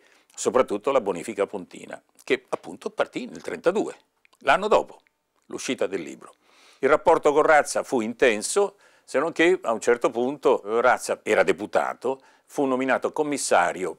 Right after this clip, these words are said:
per la, eh, realizzazione degli insediamenti colonici, cioè dei villaggi, in Cirenaica e Tripolitania. Mm, operazione, eh, che richiedeva un grande senso dell'organizzazione perché furono creati,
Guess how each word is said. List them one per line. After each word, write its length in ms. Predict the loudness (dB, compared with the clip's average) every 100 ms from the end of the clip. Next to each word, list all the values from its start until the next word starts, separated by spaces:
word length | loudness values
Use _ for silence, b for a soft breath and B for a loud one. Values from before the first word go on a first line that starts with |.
| _
per 340 | 0 4 4 2
la, 560 | -2 -4 -2 2 2 2
eh, 520 | -4 -4 -4 -6 -10 -16 -16 -4
realizzazione 1300 | 2 4 2 0 0 0 2 4 6 4 0 -8 -14
degli 280 | -10 -8 -6
insediamenti 840 | -6 -4 -4 -2 -2 -4 -10 -16
colonici, 800 | -2 2 4 2 0 -6 -6 -8 -10
cioè 200 | -10 -8
dei 140 | -6 -4
villaggi, 680 | 0 2 0 -2 -10 -12 -14 b b b b b
in 160 | -6 -2
Cirenaica 720 | 2 2 2 -2 -4 0 0
e 160 | 0
Tripolitania. 880 | -4 -6 -6 -6 -8 -10 -10 -16 -20 _ b b b b _
Mm, 600 | -20 -18 -18 -18 -18 -12 -6
operazione, 720 | 0 0 0 2 2 0 -8
eh, 280 | -14 -16 -14
che 160 | -12
richiedeva 640 | -12 -8 -2 2 2 -2 -6
un 640 | -20 -20 -20 -20 -18 -18 -6
grande 340 | -4 -2 -4
senso 320 | -4 -4 -6
dell'organizzazione 1040 | -8 -6 -6 -6 -8 -4 -6 -6 -10 -8 -6
perché 300 | -6 -6 -12
furono 400 | -12 -12 -12 -8
creati, 520 | -8 -8 -10 -12